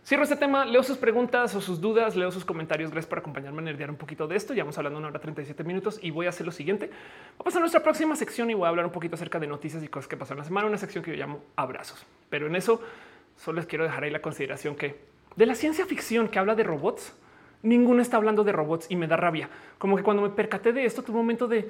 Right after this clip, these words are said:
me siento estafada, güey. Robocop es muy chido, pero Robocop no tiene por qué ser Robocop. Podría ser solamente como Griego Cop, ¿saben? Y entonces es un dios griego que llegó y, y resulta que tiene esas capacidades y se adueñó de un cuerpo humano.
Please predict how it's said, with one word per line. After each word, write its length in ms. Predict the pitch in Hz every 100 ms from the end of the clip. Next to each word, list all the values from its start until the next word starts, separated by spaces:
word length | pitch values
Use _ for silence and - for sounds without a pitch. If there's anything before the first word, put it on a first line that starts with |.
| - -
me 100 | 233
siento 240 | 220 262
estafada, 480 | 277 359 349 277 427
güey. 160 | 240 185
Robocop 400 | 190 196 202 208
es 80 | 220
muy 120 | 269
chido, 260 | 269 262 277
pero 160 | 269
Robocop 440 | 196 185 180 196 202
no 140 | 247
tiene 180 | 262 277
por 140 | 254
qué 100 | 185
ser 120 | 165 214
Robocop. 540 | 160 175 160 - - - - - - - -
Podría 300 | 170 170 170
ser 140 | 202
solamente 420 | 214 214 220 220
como 480 | 226 220 175 143 - -
Griego 500 | 156 175 175 160 160
Cop, 240 | 202 - - -
¿saben? 400 | 175 165 349 254
Y 100 | 156
entonces 500 | 147 151 180 180 - - - -
es 200 | 180 175
un 320 | 185 180 175 -
dios 500 | 143 170 180 170 175
griego 420 | 151 180 165 175
que 120 | 180 165
llegó 380 | 160 151 202
y, 220 | 285 156 143
y 120 | 151
resulta 340 | 151 156 147
que 80 | -
tiene 160 | 165 151
esas 160 | 180
capacidades 580 | 160 - 160 147 147 208
y 120 | 196
se 120 | 165 160
adueñó 460 | 151 151 147 185
de 60 | 247
un 60 |
cuerpo 300 | 220 214 -
humano. 480 | 214 202 160 160 403